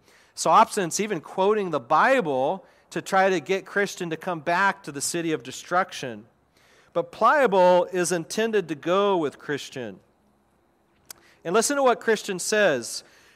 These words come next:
"Nay, but do thou come with me, neighbor Pliable. There are such things to be had which I spoke of, and many more glories besides, if you will read it here in my book." And then he says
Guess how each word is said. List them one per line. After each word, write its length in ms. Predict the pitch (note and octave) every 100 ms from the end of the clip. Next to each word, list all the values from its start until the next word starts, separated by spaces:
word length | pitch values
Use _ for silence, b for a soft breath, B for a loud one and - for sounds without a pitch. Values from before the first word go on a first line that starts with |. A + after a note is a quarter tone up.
| b
"Nay, 400 | E3 A3+ A#3 F3+
but 520 | C#3 F#3 F3+ - -
do 200 | D3+ A#3
thou 200 | A#3+ A3
come 260 | - A#3 A3
with 200 | G#3 F#3
me, 540 | G3+ A#3+ B3 F#3+ C3
neighbor 320 | C3+ D#3 D3
Pliable. 640 | - D3+ C#3+ C3+ B2 A#2 A#2
There 260 | F3+ A3
are 140 | A3 F3+
such 340 | - A3+ A3+
things 560 | - - G#3+ A3 G#3 E3+
to 80 | F3
be 200 | E3+ E3
had 320 | G3+ G#3 D#3+
which 200 | F3 F3+
I 80 | D#3+
spoke 400 | - G#3 A3+ F#3+
of, 260 | D#3 C#3+ _ b b b b
and 140 | D3+
many 180 | G#3 C4
more 180 | A#3+ F#3+
glories 520 | E3 F#3 A3+ G3 D3
besides, 960 | D3 - - G3+ B3 G#3+ C3 G#2 - -
if 160 | D#3 F3
you 100 | D#3+
will 120 | D3
read 240 | F#3 A3+
it 100 | F#3
here 300 | D3 G3 G3
in 80 | E3+
my 180 | D#3 C#3
book." 580 | C3 G3 A#3 C#3+ - - - b b
And 120 | E3 E3+
then 80 |
he 80 | G3
says 500 | F#3 G3+ F#3 D3+ -